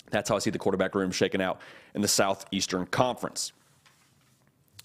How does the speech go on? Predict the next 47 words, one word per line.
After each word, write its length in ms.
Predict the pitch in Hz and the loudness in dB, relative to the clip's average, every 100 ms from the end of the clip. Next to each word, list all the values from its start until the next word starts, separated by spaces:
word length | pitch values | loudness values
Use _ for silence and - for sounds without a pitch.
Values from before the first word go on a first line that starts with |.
| - _ _ _ - | -20 _ _ _ -4
We're 120 | 110 | 0
gonna 100 | 185 | 2
get 100 | 175 | 2
a 40 | |
lot 120 | 160 | 2
of 60 | 160 | 2
feedback 340 | 147 127 104 | 2 2 0
on 120 | 101 98 | 0 -2
that, 160 | 85 | -2
Nick. 220 | 95 95 - - _ _ | -2 -4 -8 -20 _ _
I 60 | 98 | -2
got 140 | 110 | 0
a 60 | 113 | 0
feeling. 260 | 120 101 | 0 0
I 60 | 98 | 0
think 120 | 123 | 0
we're 60 | 113 | 0
gonna 60 | |
have 60 | 107 | 0
some 80 | 107 | -2
people 220 | 117 107 | 0 2
that 120 | 101 | 2
are, 260 | 98 92 - _ _ _ _ | 2 0 -4 _ _ _ _
that 140 | 95 | -2
are 80 | 104 | 2
unhappy, 500 | 123 127 143 135 - | 2 2 0 -2 -6
to 80 | 87 | -8
say 200 | - 101 | -2 0
the 80 | 92 | 0
least. 320 | 92 - - _ _ _ _ _ _ _ _ _ | -4 -6 -16 _ _ _ _ _ _ _ _ _
But 340 | 98 95 - - _ _ _ _ _ _ _ | 0 0 -4 -20 _ _ _ _ _ _ _
so 200 | - 101 | -2 0
it 100 | 95 | 2
goes, 240 | 98 87 | -2 -2
man. 220 | 82 80 82 _ _ _ _ _ | -8 -12 -12 _ _ _ _ _
So 240 | - 107 95 | -4 0 0
it 80 | |
goes. 280 | 90 87 78 | 0 -2 0
Now, 240 | 113 123 - - _ _ _ _ _ _ _ _ _ | -2 -2 -6 -20 _ _ _ _ _ _ _ _ _
another 200 | 131 185 | 2 4
thing 120 | 202 | 4
that 80 | 190 | 2
we 120 | 139 | 2
just 160 | 202 156 | 0 2
gotta 200 | 175 165 | 2 2
talk 260 | 196 190 139 | 0 0 -2
about, 300 | 95 - | -4 -4